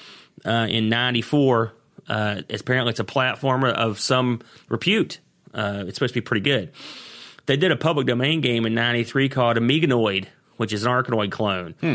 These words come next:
Speaker 1: which is supposed to be pretty good. I think I've played Amiganoid. Um,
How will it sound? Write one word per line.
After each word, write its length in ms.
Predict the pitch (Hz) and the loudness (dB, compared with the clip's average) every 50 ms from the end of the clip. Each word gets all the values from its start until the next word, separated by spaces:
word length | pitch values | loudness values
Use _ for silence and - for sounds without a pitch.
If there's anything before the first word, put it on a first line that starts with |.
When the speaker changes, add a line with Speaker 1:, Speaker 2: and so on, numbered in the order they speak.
| 90 - | 0 -2
Speaker 1:
which 140 | 113 107 - | -2 -4 -2
is 60 | 107 | -4
supposed 220 | - - 117 113 | 0 0 0 0
to 40 | 113 | 0
be 100 | 123 123 | -2 -4
pretty 340 | 123 - - 104 98 101 104 | -2 -2 -2 -2 0 0 2
good. 240 | 120 151 147 117 107 | 2 2 2 2 0
I 60 | 110 | -2
think 200 | 113 - 202 202 | 0 -2 0 0
I've 160 | 208 156 131 - | 0 -2 0 0
played 220 | - 170 143 127 | 2 2 2 4
Amiganoid. 680 | 110 117 120 127 113 113 104 107 104 101 95 92 85 - - - - - - - - - - - - - - - _ _ - - | 2 2 2 2 2 0 0 0 0 0 -2 -4 -6 -10 -14 -20 -20 -20 -20 -20 -20 -20 -20 -20 -20 -20 -20 -20 _ _ -4 -2
Um, 400 | - 131 131 131 127 120 - | 0 2 2 2 0 0 -4